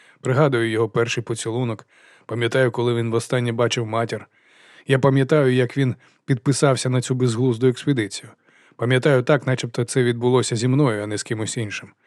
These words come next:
Але чи означає це, що я той самий Мікі Барнс?" Я знизую плечима. "Та чорт його зна". Вона дивиться на мене з недобрим прищуром. І я знову відчуваю, як по шиї пробігає той самий холод, що й сьогодні вранці.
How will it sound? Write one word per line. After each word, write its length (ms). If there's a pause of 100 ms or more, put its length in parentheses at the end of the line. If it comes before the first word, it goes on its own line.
(340)
Але 220
чи 140
означає 500
це, 180
що 200
я 120
той 180
самий 320
Мікі 240
Барнс?" 420 (680)
Я 120
знизую 320
плечима. 440 (760)
"Та 100
чорт 320
його 160
зна". 220 (760)
Вона 220
дивиться 380
на 80
мене 260
з 80
недобрим 440
прищуром. 500 (360)
І 100
я 140
знову 320
відчуваю, 500
як 180
по 100
шиї 260
пробігає 480
той 160
самий 300
холод, 360 (260)
що 180
й 120
сьогодні 420
вранці. 440